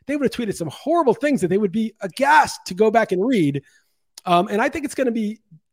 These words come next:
very similar. The things you're saying and the things you're advocating for,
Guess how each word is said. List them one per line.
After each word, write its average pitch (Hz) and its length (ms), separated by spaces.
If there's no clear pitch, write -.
very 277 320
similar. 233 380
The 156 100
things 247 320
you're 226 80
saying 214 360
and 170 80
the 160 40
things 226 240
you're - 140
advocating 185 480
for, 143 360